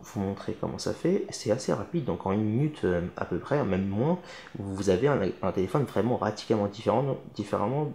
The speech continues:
de, de ce que vous aviez auparavant. Donc c'est assez appréciable au niveau personnalisation, et si vous êtes quelqu'un, euh, qui aime cela, eh bien vous serez servi. Voilà, on va l'éteindre, on va rallumer, on va voir que, euh, vraiment ça diffère. Donc là il y a l'appareil photo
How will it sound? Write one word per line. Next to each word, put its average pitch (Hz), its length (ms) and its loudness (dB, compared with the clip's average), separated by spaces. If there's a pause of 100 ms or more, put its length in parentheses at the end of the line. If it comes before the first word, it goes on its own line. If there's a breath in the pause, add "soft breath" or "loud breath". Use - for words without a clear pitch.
de, 90 200 0
de 101 120 0
ce - 80 -8
que - 100 -6
vous 101 200 0
aviez 117 200 4
auparavant. 98 480 4 (1300 loud breath)
Donc 101 100 -10
c'est - 100 0
assez 101 220 2
appréciable 127 460 6
au - 20 8
niveau 101 160 4
personnalisation, 92 800 2
et 95 60 0
si - 320 -4
vous 110 180 2
êtes 104 240 4
quelqu'un, 101 540 2 (500 loud breath)
euh, - 100 0 (300)
qui - 160 4
aime 92 140 4
cela, 110 340 6
eh 101 60 6
bien 95 160 0
vous 101 100 -4
serez 131 320 2
servi. - 520 -4 (680 loud breath)
Voilà, - 260 -6
on - 160 -12
va - 80 -10
l'éteindre, 170 480 2
on 101 60 -2
va 98 100 0
rallumer, 95 380 0 (100)
on 113 60 -6
va 98 100 -2
voir 131 440 0 (340)
que, - 100 -4
euh, 92 100 2 (120)
vraiment 98 500 -2 (540)
ça - 120 -6
diffère. 107 340 -4
Donc - 140 -8
là 113 100 6
il 101 60 4
y 95 40 4
a - 20 6
l'appareil 87 360 0
photo 196 500 2